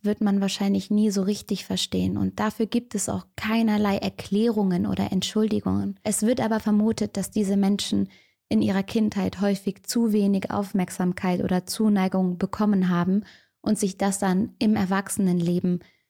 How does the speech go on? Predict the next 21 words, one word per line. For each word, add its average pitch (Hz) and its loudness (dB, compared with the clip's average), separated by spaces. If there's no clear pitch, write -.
irgendwie 214 2
zurückholen 175 -2
wollen. 196 -2
Außerdem 233 2
geht 226 -2
es 214 -2
dabei 196 0
um 180 2
Macht. - -4
Lacey 220 2
hat 185 -2
die 208 2
Macht 202 0
darüber, 185 0
ihr 196 2
Kind 196 -2
gesund 208 2
oder 214 2
krank 196 0
zu - 0
machen. 180 -2